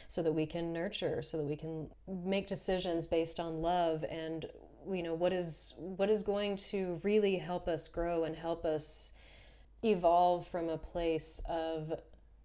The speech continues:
that feminine principle and, and softness and feelings and sharing ourselves authentically. And anyway, getting,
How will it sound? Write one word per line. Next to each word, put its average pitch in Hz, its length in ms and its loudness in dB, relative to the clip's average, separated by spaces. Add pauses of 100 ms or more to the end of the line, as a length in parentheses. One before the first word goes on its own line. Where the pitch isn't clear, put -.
(260)
that 175 340 -2
feminine 170 420 -2
principle 156 840 -6
and, 156 560 -6 (420)
and 160 260 -2
softness 160 800 0
and 170 160 -6
feelings 156 720 -2
and 156 580 -8 (260)
sharing 165 540 -4
ourselves 139 840 0 (140)
authentically. 165 920 -4 (760)
And 196 100 0
anyway, 165 460 4
getting, 175 360 2